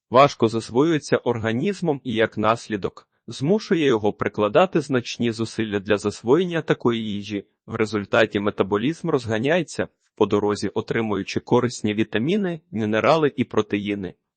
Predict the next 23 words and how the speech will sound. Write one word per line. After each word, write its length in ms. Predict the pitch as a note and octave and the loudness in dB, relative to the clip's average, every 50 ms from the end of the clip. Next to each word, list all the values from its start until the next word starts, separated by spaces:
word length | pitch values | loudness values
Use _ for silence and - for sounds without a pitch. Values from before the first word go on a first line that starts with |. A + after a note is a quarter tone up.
| _ | _
Дієтичне 760 | - G#2+ B2 A#2+ A#2 A2 - - G#3 A3+ - - - F3 D#3 | -12 -4 0 0 2 0 2 0 -2 -2 -2 -2 -2 -2 -2
філе 300 | - - C#3+ C3 B2+ A#2+ | 0 0 0 4 4 2
можна 360 | A2 A2 A2+ A2+ A2+ A2 G#2+ | 4 4 0 0 2 0 -2
приготувати 760 | - - - G#2+ A#2 A2+ - - G2+ G#2 G2+ A2+ - - G#2+ | -2 -2 -6 -4 -4 -2 -2 0 4 4 4 4 4 2 -2
різними 460 | G#2+ A#2 A#2 A2+ A2+ A2+ A2 G#2+ G#2 | 0 0 -4 -4 -2 -2 0 0 -2
способами, 760 | - - - - - A2 G#2+ - - G2 F#2+ F2+ E2+ E2 - - _ _ _ _ _ _ | -4 -6 -6 0 0 0 2 0 -6 -6 -6 -6 -6 -6 -12 -14 _ _ _ _ _ _
а 100 | - A#2+ | 0 2
його 320 | A#2+ A2+ A2 G#2+ G2+ G#2 - | 2 4 2 2 0 -2 -2
користь 520 | - - E3 G3 F#3+ D3 - - - - | 2 2 2 2 2 -2 -6 -8 -14 -14
і 60 | - | -14
соковитий 560 | - - - - - A2 A2+ C#3+ E3 - F3 | -8 -8 -8 -2 -2 0 0 0 0 0 -2
смак 400 | D#3 - - D3+ E3 G3+ G3 - | -4 -2 -4 -2 -2 -2 -2 -4
вже 180 | - B2 A#2 A2 | -8 -2 -2 -2
точно 460 | - - A2+ A2+ - - - G#2 G#2+ | 0 0 -2 -2 -2 -6 -6 -6 -6
змусять 520 | G#2 - A#2+ C3 F3 F3 - F3+ D#3 - G#2 | -6 -4 -2 -2 -2 0 0 -2 -2 -2 2
вас 260 | G#2 G#2 A2+ - - | 4 4 4 2 -2
всерйоз 480 | - - - D3+ D3 C3+ B2 A2 G#2 | -6 0 0 0 2 4 2 2 2
задуматися 680 | G2 G#2 G#2 G2+ A2 B2+ D3 E3+ E3+ - E3+ - - C#3 | 0 -2 -2 0 0 -2 -2 -2 -2 -4 -6 -4 -4 -4
про 200 | - - - A2 | -2 0 -2 0
перехід 440 | - A2 G2 G2 - - - G#2 - - | 0 -2 -4 -4 -6 -4 -6 -8 -4 -2
на 120 | A#2 B2 | -2 -2
правильне 460 | - A#2 G#2+ G2+ G#2 G2+ G#2 A2 A2 | 2 2 0 2 2 -2 -2 -4 -6
харчування. 800 | G2+ - G#2+ G2 - - - G2+ G2+ G2+ G#2 G2 F2 E2+ F2 - | -4 -6 -8 -8 -8 -6 -4 -2 0 0 -2 -2 -6 -10 -12 -12